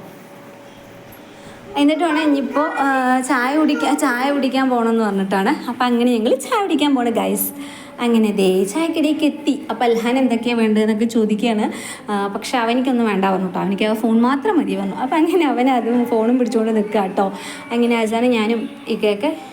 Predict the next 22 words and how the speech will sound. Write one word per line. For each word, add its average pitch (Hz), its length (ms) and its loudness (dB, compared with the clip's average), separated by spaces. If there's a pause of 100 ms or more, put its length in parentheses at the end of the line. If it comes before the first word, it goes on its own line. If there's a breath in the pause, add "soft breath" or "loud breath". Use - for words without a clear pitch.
(140 loud breath)
ഇതെല്ലാം 226 380 0
കഴിച്ച് 220 340 -2
കഴിയുമ്പോഴേക്കും 247 440 0 (120)
അൽഹാനൊരു 254 460 2
"പുതി 359 440 2
എനിക്ക് 262 180 0
വേണമെന്ന്". 240 560 0 (440 loud breath)
അപ്പം 311 140 0
അങ്ങനെ 262 360 2
അവനക്കും 226 600 0
വാങ്ങി 196 260 0
കൊടുത്തു 196 280 -2
കേട്ടോ. 208 160 -2
പിന്നെ 247 240 0
ഈ 269 200 0
ചമ്മന്തി 240 520 2
ഉണ്ടല്ലോ, 220 240 2
ഭയങ്കര 233 320 0
ടേസ്റ്റാണ് 262 480 -2
അവിടുത്തെ 226 240 0
ചമ്മന്തി 220 560 0 (340 loud breath)
കഴിക്കാനായിട്ടോ. 208 720 -2